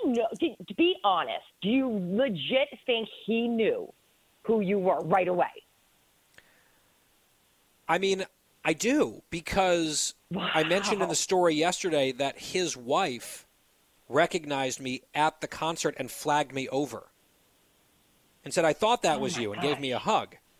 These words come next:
Speaker 2: And he said that he likes me on Gutfeld.
Speaker 1: Wow. Like, you don't realize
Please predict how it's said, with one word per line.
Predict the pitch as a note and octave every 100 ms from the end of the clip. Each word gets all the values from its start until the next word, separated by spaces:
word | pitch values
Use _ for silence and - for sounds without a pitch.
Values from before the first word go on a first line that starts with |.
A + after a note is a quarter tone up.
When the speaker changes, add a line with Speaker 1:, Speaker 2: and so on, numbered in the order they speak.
| _ _ _ _ _ _
Speaker 2:
And | F#3+ G3
he |
said | G#3 - A3+
that | B3
he | A3+
likes | A3 G#3 -
me | G#3
on | F#3+
Gutfeld. | F3 D#3+ - B2 - - _ _ _ _ _ _ _ _ _ _ _ _ _ _ _ -
Speaker 1:
Wow. | F#3+ F#3+ F3+ - - - - - - -
Like, | E4 C4
you | E4+
don't | D4+ F4 G#4+ A4 A#3
realize | D4+ F4 A#3+ A#2 -